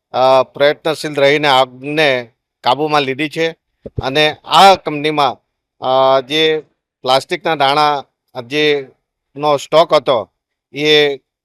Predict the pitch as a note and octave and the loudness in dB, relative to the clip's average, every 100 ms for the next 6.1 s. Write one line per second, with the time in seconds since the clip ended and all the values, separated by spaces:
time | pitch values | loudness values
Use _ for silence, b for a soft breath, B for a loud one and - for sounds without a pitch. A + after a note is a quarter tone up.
0 | _ A#2+ B2+ E3+ E3+ B2 A#2+ - D3+ E3+ | _ -6 -4 -2 -4 -6 -16 -2 2 4
1 | D3 D3 F#3+ F#3 D3 E3 D#3 D3+ D#3+ C#3+ | 2 0 2 2 2 -2 -2 -2 -2 -4
2 | - D#3+ E3+ D3+ D#3 A#2+ C3 A#2+ _ _ | -4 -2 -2 -6 -8 -6 -6 -6 _ _
3 | _ _ B2+ C#3 D3+ D3+ D#3 _ _ E3 | _ _ -6 0 2 2 0 _ _ -2
4 | F3 G3 F#3+ D3 C#3+ D#3+ C#3+ D3+ C#3+ D#3 | 0 0 2 0 0 -2 0 -2 -2 -4
5 | C#3+ B2+ C3+ C#3 C#3+ D3 C3+ C#3+ D3+ D3 | -2 0 0 -2 -4 -4 -4 -4 -6 -6
6 | E3+ | -8